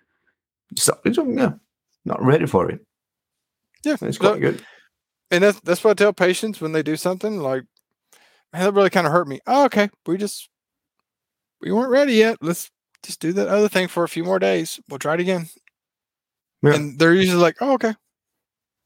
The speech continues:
Speaker 1: Yeah, exactly. Yeah. And, um,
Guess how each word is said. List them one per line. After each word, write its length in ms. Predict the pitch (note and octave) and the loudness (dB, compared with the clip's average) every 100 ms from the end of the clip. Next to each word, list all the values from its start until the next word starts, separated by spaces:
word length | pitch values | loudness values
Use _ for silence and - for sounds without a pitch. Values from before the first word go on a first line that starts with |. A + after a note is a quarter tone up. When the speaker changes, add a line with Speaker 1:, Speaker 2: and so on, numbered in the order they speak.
| _ _ _ _ _ _ - | _ _ _ _ _ _ -6
Speaker 1:
Yeah, 160 | D#2 - _ _ - - | -4 -6 _ _ -20 -20
exactly. 520 | - - D#2 - - - _ _ - | -14 -6 -6 -6 -10 -10 _ _ -16
Yeah. 120 | D#2+ _ _ _ _ _ _ - - - - _ _ | -16 _ _ _ _ _ _ -20 -20 -20 -20 _ _
And, 140 | A2 A#2 | 2 2
um, 440 | A2 G#2+ G#2+ G2+ | 4 2 0 -4